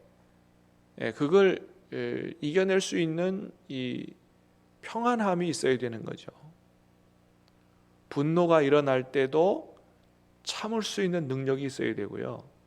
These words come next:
예, 어떤 큰 일을 당해도 막 마음이 조급하지 않을 수 있는 여유가 있어야 되죠. 그건 어디로부터 옵니까? 우리 마음속에 하나님이 주시는 평안이 있을 때 가능한 것입니다. 평안이 없으면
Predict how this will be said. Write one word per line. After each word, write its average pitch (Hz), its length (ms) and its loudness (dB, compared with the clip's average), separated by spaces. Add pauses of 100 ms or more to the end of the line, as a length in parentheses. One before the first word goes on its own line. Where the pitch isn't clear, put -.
(920)
예, - 40 -2
어떤 165 680 0
큰 - 340 -6
일을 185 200 2
당해도 143 560 0
막 - 300 -12
마음이 170 400 0
조급하지 165 640 -2
않을 131 260 -2
수 - 140 -12
있는 156 200 -4
여유가 143 380 2
있어야 131 300 -2
되죠. 95 440 -8 (340)
그건 220 180 0
어디로부터 156 560 -2
옵니까? 120 460 -8 (500)
우리 226 180 2
마음속에 165 600 -2
하나님이 220 600 -6
주시는 196 640 -4 (280)
평안이 240 500 -4
있을 131 300 -4
때 143 340 -8 (200)
가능한 127 420 -6
것입니다. - 460 -12 (1600)
평안이 254 400 0
없으면 190 640 0